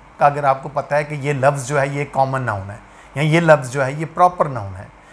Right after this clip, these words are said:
या ये लफ्ज़ जो है फलाना verb है, या ये लफ्ज़ फलाना preposition है, इसकी पहचान है तो आधा काम हो गया आपका। अच्छा जी, ये तो पता चल गया। अब ये pen है,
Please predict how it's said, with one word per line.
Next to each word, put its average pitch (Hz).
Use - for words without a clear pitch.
या 151
ये 160
लफ्ज़ 139
जो 127
है 139
फलाना 151
verb 123
है, 143
या 160
ये 156
लफ्ज़ 135
फलाना 135
preposition 139
है, 113
इसकी 175
पहचान 160
है 151
तो 151
आधा 139
काम 117
हो 107
गया 101
आपका। -
अच्छा -
जी, 117
ये 131
तो 131
पता 147
चल 147
गया। 135
अब 135
ये 147
pen 156
है, 147